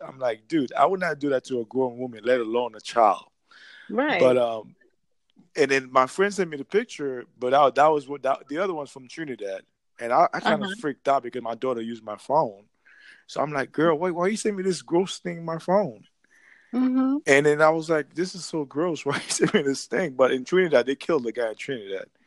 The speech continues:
Speaker 1: But this
Speaker 2: Wow.
Speaker 1: dude here in America, he's another beast. He went from, he, he's from Detroit originally.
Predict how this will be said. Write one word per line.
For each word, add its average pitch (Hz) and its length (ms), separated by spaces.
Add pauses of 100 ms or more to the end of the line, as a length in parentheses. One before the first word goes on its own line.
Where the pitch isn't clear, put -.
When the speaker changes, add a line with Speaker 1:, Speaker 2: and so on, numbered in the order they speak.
(480)
Speaker 1:
But 127 280
this 202 200
Speaker 2:
Wow. 180 120
Speaker 1:
dude 160 180
here 156 320
in 135 60
America, 127 760
he's 175 360
another 123 340
beast. - 560 (680)
He 254 300
went 180 300
from, 143 240
he, 151 180
he's 196 220
from 202 160
Detroit 143 420
originally. 120 560